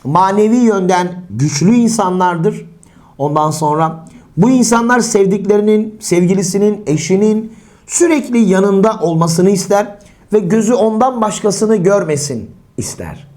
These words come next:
Sosyal bir yapıya sahiptirler. Duygusal yönden de kuvvetli insanlardır.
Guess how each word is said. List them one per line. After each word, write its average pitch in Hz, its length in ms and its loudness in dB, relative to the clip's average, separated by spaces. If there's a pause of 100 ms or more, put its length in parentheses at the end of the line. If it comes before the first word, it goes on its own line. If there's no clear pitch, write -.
(1500)
Sosyal 190 720 0
bir 185 120 2
yapıya 165 640 0
sahiptirler. 165 840 0 (300)
Duygusal 185 540 0
yönden 165 460 0
de 214 280 -4 (180)
kuvvetli 170 420 0
insanlardır. 139 760 0